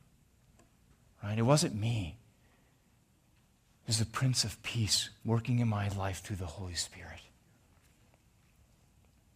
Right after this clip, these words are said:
How do we see this in the church? How does the church reflect this?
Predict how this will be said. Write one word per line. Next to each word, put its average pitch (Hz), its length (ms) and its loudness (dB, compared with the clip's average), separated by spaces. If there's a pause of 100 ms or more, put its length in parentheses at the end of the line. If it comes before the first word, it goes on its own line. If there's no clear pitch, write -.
(1900)
How 165 160 4
do 175 80 8
we 175 60 10
see 156 200 8
this 147 220 4
in 135 80 2
the 110 60 2
church? - 360 -2
How 196 200 12
does 226 180 12
the 190 100 12
church - 400 6
reflect 127 540 2
this? - 360 -4